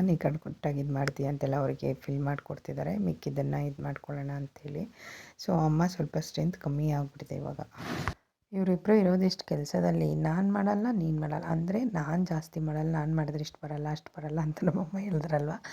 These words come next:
So ನಿನ್ನ ಕೈಲಿ ಏನೂ ಮಾಡೋಕ್ಕಾಗಲ್ಲ, ಹಂಗೆ ಹಿಂಗೆ ಅಂದ್ಕೊಂಡು ನಮ್ಮಪ್ಪ ವಾಸ ಇಟ್ಕೊಂಡು ಹಿಂಗೆ ಮಾಡ್ತಿದ್ದಾರೆ. ಅವ್ರು ತುಂಬಾ ಕೆಲಸ ಮಾಡ್ಕೊಡ್ತಾರೆ ನಮ್ಮಪ್ಪ ಹೇಳ್ಬೇಕಂದ್ರೆ. So ನೋಡ್ತಿದ್ದೀರಲ್ವ ಬ್ಲಾಗ್ಗಳಲ್ಲಿ ಹೇಗೆ ಹೇಗೆ ಏನೇನು ಮಾಡ್ತಾರೆ ಅನ್ನೋದನ್ನೆಲ್ಲ. So ಅದಾದ್ಮೇಲೆ ಅದೆಲ್ಲ ಮುಗಿದ್ಮೇಲೆ ಈ ಥರ ಡ್ರೈಗೆ ಹಾಕಿದ್ದಾರೆ.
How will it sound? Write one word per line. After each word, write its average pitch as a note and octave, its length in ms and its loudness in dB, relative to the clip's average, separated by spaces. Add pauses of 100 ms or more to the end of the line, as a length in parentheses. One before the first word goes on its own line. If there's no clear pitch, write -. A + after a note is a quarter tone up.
(340)
So G#3 160 12
ನಿನ್ನ F3 160 10
ಕೈಲಿ C#3 240 6
ಏನೂ C#3+ 140 6
ಮಾಡೋಕ್ಕಾಗಲ್ಲ, C3+ 600 2
ಹಂಗೆ C3 500 0
ಹಿಂಗೆ C3 220 0
ಅಂದ್ಕೊಂಡು C3 380 -4
ನಮ್ಮಪ್ಪ C3+ 340 -4
ವಾಸ C3+ 320 -2
ಇಟ್ಕೊಂಡು C3+ 420 -8
ಹಿಂಗೆ D3 240 -4
ಮಾಡ್ತಿದ್ದಾರೆ. C3+ 840 -6
ಅವ್ರು D3 180 0
ತುಂಬಾ C#3+ 400 -2
ಕೆಲಸ D3 240 -4
ಮಾಡ್ಕೊಡ್ತಾರೆ C#3 560 -4
ನಮ್ಮಪ್ಪ C3+ 300 -8
ಹೇಳ್ಬೇಕಂದ್ರೆ. C3+ 720 -10 (480)
So B3+ 60 -4
ನೋಡ್ತಿದ್ದೀರಲ್ವ D#3+ 720 4
ಬ್ಲಾಗ್ಗಳಲ್ಲಿ C#3+ 720 0
ಹೇಗೆ C#3+ 240 -2
ಹೇಗೆ C#3+ 160 -2
ಏನೇನು C#3+ 360 -2
ಮಾಡ್ತಾರೆ C#3 420 -2
ಅನ್ನೋದನ್ನೆಲ್ಲ. C#3 560 -4
So F3+ 320 2
ಅದಾದ್ಮೇಲೆ E3 560 0
ಅದೆಲ್ಲ D3+ 300 -2
ಮುಗಿದ್ಮೇಲೆ D3+ 580 -2
ಈ - 20 -4
ಥರ D#3 240 -8
ಡ್ರೈಗೆ D3 400 -2
ಹಾಕಿದ್ದಾರೆ. D3 580 -6